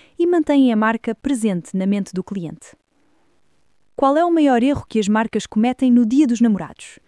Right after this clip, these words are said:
O maior erro é tratar o Dia dos Namorados como se fosse apenas para casais heterossexuais jovens.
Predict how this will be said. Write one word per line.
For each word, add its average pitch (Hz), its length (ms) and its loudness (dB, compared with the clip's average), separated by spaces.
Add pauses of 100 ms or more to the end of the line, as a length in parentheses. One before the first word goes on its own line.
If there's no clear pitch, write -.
(480)
O 233 60 0
maior 190 280 2
erro 240 320 0
é 214 120 -4
tratar 202 360 -4
o 190 80 -4
Dia 180 200 -2
dos 175 140 -10
Namorados 247 500 2
como 330 200 -4
se - 120 -14
fosse - 240 -6
apenas 311 400 -4
para 285 220 -2
casais 220 520 -2
heterossexuais 240 760 -4
jovens. - 520 -8